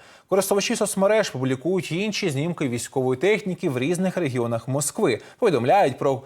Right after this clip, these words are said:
комплекси С чотириста, розгорнуті в районі,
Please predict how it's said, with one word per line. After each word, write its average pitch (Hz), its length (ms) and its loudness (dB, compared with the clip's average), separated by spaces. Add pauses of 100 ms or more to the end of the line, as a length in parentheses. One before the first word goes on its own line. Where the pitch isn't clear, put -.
(140)
комплекси 175 580 0
С 185 160 0
чотириста, 170 600 0
розгорнуті 139 600 0
в 127 80 -2
районі, 139 500 2